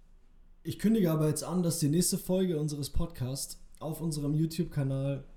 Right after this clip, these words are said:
als Video veröffentlicht wird. Wir werden beim nächst-, bei der nächsten Folge filmen. Egal wie aufwendig das wird, das wird egal.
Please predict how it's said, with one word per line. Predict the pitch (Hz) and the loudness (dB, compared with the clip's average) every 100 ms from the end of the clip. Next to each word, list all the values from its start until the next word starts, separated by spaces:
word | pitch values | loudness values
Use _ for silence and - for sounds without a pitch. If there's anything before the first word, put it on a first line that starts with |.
| - - - - - - - | -20 -20 -18 -18 -20 -20 -10
als | 123 127 - | -4 -4 -2
Video | 139 143 143 | 0 0 0
veröffentlicht | 131 135 131 110 101 113 | -4 -8 -8 -8 -10 -10
wird. | 131 - - - - | -12 -14 -20 -20 -10
Wir | 120 | -6
werden | 123 135 160 | -4 -2 -2
beim | 156 147 | -2 -2
nächst-, | 143 139 - | -4 -8 -8
bei | 131 | -6
der | |
nächsten | 131 135 151 | -6 -6 -8
Folge | 143 135 135 | -8 -6 -6
filmen. | - 113 117 151 208 - - - - - | -6 -6 -4 -6 -8 -16 -20 -18 -14 -8
Egal | 123 123 160 | -2 0 2
wie | 165 | 2
aufwendig | 113 156 151 147 135 | 2 0 0 -2 -2
das | 139 - | -6 -6
wird, | 139 135 | -6 -6
das | 160 | -8
wird | 160 | -6
egal. | 190 190 156 | -6 -4 -6